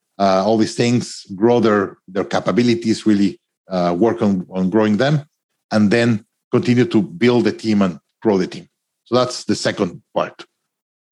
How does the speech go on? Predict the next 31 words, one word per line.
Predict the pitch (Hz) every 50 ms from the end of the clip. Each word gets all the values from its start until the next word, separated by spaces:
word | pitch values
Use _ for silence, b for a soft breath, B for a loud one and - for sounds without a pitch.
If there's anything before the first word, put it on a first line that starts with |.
| _ _
And | - 165 170
then | 185 190 190
the | 175
third | 180 254 262 262 -
part | - 185 170 139
is | 143 127 101
now | 120 123 127
really | 123 104 104 117 113 107
building | 90 107 98 90 95 87
a | 78
company, | - - 90 73 - - - _ _ _ _ -
right? | 143 180 180 - - _ _ _ _ _ _ _ _ _ _ _ -
And | 123 127 123 110 120
you | 120
have | 143 135 117
to | -
have | 110 123 123 113
a | 107
very | 101 131 143 139
simple | - - - 156 147 - 135 127
and | 113 95 -
powerful | - 110 113 107 - - -
strategy. | - - - 139 143 147 139 - 208 - _ _ _ _ _ _
And | - 110 104
that's | 117 120 117 - -
what | 113 113 101 90 87
Vern | 95 110 110 113 110
and | 104 90 -
Scaling | - - 95 95 90 95
Up | 92 87 -
does | 101 92 - - - -